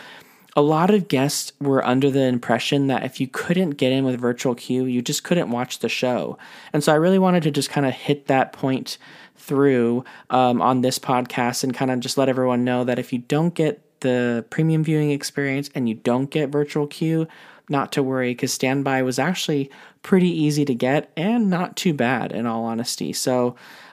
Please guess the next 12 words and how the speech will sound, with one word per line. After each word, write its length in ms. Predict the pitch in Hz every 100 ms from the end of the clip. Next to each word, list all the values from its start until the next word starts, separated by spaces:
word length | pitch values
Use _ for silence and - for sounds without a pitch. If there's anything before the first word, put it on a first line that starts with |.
| -
um, 320 | 135 131 131 -
definitely, 840 | 143 151 - 170 170 175 175 160 _ 139
uh, 340 | 131 127 120 113 -
and 240 | 147 151
re-, 100 | 143
you've 220 | 160 170
got 220 | 175 160
four 240 | - 175 165
shows 320 | - 165 165
to 100 | 147
choose 280 | - 170 165
from. 280 | - -